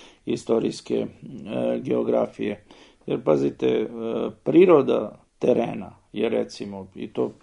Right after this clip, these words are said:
evo, kao jedan primer kako je važan, e, prostor.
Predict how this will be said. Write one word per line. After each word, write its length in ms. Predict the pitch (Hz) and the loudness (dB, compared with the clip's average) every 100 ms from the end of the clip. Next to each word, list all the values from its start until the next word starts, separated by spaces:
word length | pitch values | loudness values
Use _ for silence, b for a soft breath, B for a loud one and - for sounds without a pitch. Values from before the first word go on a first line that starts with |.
| _ | _
evo, 220 | 117 113 | -6 -6
kao 220 | 110 117 | -4 -2
jedan 340 | 117 123 120 117 | 0 -2 -4 -8
primer 360 | 123 135 123 120 | -6 -4 -4 -4
kako 300 | 120 113 - | -6 -6 -4
je 80 | 123 | -2
važan, 480 | 123 123 123 120 110 | 0 0 -2 -8 -10
e, 40 | - 120 110 107 107 107 | -10 -8 -6 -6 -8 -8
prostor. 480 | - 117 - - | 0 2 0 -8